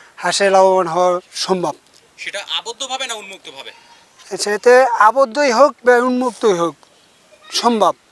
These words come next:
Speaker 1: আর কি, আহ, লাভবান হওয়া সম্ভব, আবদ্ধভাবেও সম্ভব এবং যদি ছাইরা দেওয়া পালে তাতে আরও বেশি সম্ভব।
Speaker 2: আপনি কোনভাবে করতেছেন?
Speaker 1: হুম,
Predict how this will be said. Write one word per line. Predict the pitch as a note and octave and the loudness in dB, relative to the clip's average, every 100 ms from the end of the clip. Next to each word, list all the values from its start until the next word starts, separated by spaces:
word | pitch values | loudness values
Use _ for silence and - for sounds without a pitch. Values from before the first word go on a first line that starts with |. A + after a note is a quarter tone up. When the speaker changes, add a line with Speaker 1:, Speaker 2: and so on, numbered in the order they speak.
| - | -16
Speaker 1:
আর | F3 | -12
কি, | F3+ F3 E3 E3 | -4 -2 -2 -6
আহ, | - _ _ - _ _ F3 E3+ D#3+ D#3+ E3+ | -14 _ _ -20 _ _ -6 -4 -4 -4 -2
লাভবান | F#3+ G#3+ A#3 | 0 2 0
হওয়া | E3 G3 G3 | 0 0 0
সম্ভব, | F3 - F3+ D3+ - - - | -2 -8 -6 -6 -8 -20 -2
আবদ্ধভাবেও | F#3 G3+ G#3 A3 A#3 B3 B3 A#3+ | 0 0 0 2 2 4 2 2
সম্ভব | - B3+ C4 G3+ _ - - | -4 0 2 2 _ -20 -8
এবং | F#3+ A3 A3 G3+ F#3 | 0 2 2 -2 -6
যদি | G3+ G3 A3 G3+ F#3 - - - - | -6 0 2 2 0 -4 -16 -16 -8
ছাইরা | - G3 A#3+ B3 | 0 4 6 6
দেওয়া | B3+ A#3+ | 4 2
পালে | A3+ G#3+ E3+ - | 2 -2 -4 0
তাতে | A3 A#3 | 2 4
আরও | A3+ G#3+ | 4 4
বেশি | G3 A3+ A3+ | 2 2 2
সম্ভব। | F#3 D#3 C#3+ C#3+ | -2 -4 -12 -14
Speaker 2:
আপনি | D#3+ B3 | -14 -14
কোনভাবে | B3 B3 A3 G3 | -12 -10 -10 -12
করতেছেন? | - - - - | -18 -20 -20 -20
Speaker 1:
হুম, | G3+ | -20